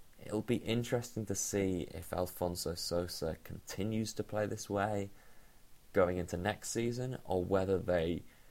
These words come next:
try, you know, maybe through adding some players in the window, try to change things up a little bit and try to get more of a dominance over possession. But what you have to say is that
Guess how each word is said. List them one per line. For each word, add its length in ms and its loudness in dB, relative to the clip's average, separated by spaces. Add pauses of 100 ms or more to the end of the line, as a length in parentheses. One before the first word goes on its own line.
(360)
try, 880 2 (760)
you 100 -4
know, 120 0
maybe 240 4
through 320 2
adding 300 2
some 140 -4
players 380 4
in 100 -4
the 80 -2
window, 640 0 (340)
try 200 -2
to 120 -4
change 340 -2
things 220 -2
up 180 -4
a 40 2
little 200 -2
bit 300 -4
and 100 -6
try 200 -4
to 140 -10
get 240 -8
more 440 -4
of 120 -14
a 40 -8
dominance 500 -6
over 160 -8 (160)
possession. 440 -12 (1400)
But 280 6
what 140 -2
you 100 -2
have 200 -4
to 80 -4
say 320 2
is 200 -6
that 240 2